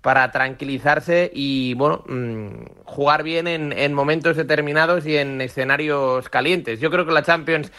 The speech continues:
es una competición muy emocional. El Feyenoord con el cero a cero tuvo su momento en el arranque del, del partido,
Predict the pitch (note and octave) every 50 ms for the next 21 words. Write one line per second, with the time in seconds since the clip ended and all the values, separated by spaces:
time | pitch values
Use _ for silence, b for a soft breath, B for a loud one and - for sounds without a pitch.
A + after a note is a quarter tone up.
0 | B B B B B - C#3+ D3 D3 E3 E3 D#3+ D3 - D3+ C#3+ D3 C#3+ D3+ C#3+
1 | B2+ D#3 D#3 D3 C#3+ D3 D#3 D#3 D3+ D3+ D3+ C#3+ D3+ D#3+ D#3+ F#3+ G#3 A3 G#3+ -
2 | C#3+ C#3+ C3+ - D#3+ E3 E3 E3 D#3+ D3+ C3+ - - D#3+ D3+ D3+ D3 - - D3+
3 | F3+ E3+ D#3 - F3+ E3+ D#3 - - F3 E3 D#3+ C#3+ - - - - E3+ D#3+ D#3
4 | D3+ D#3 E3+ F#3 F#3+ F3+ D3 - D3+ C3+ B B B B B B - C#3 D3 D3
5 | D3 C#3+ C#3+ C#3 C#3 C#3 - - C3+ C#3+ D3 C#3 C3+ C3+ - - E3 E3 D#3 D#3+
6 | D#3 D3+ D3+ D3+ D3+ D3+ D3 D3 C#3 D#3 D#3+ D3+ E3 E3 D#3+ C3 - F3+ F#3 G#3+
7 | A#3+ B3